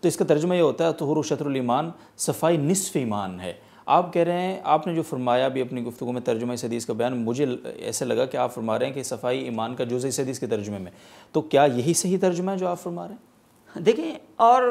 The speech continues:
Speaker 2: روایت، روایت میں بھی ہے، ایک روایت میں نصف ایمان کا ذکر بھی ہے، وہ
Speaker 1: صحیح،
Speaker 2: الگ ہے۔
Speaker 1: ٹھیک ہے۔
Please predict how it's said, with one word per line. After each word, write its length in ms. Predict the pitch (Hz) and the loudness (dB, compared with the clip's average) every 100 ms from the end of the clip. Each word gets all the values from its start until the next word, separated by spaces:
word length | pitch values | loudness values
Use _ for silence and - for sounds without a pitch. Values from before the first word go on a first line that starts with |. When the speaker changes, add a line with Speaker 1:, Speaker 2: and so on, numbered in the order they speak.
| - - | 0 -4
Speaker 2:
روایت، 680 | 196 190 196 220 - - 202 | 0 4 6 4 2 -12 -6
روایت 380 | 180 185 196 196 | 2 4 4 2
میں 120 | 196 | -4
بھی 120 | 175 | -2
ہے، 40 | 165 | 0
ایک 180 | 180 180 | 0 0
روایت 320 | 175 175 175 | 0 -2 -2
میں 80 | 160 | -4
نصف 220 | 170 - | -4 -4
ایمان 420 | 175 165 160 165 | -4 -2 -2 -2
کا 100 | 165 | -2
ذکر 260 | 147 143 147 | -4 -4 -6
بھی 160 | 127 123 | -4 -4
ہے، 100 | 113 | -2
وہ 60 | |
Speaker 1:
صحیح، 160 | 131 123 | 0 0
Speaker 2:
الگ 140 | 120 | 0
ہے۔ 260 | 113 117 113 | -4 -6 -10
Speaker 1:
ٹھیک 240 | 117 95 | -8 -8
ہے۔ 60 | 120 | -8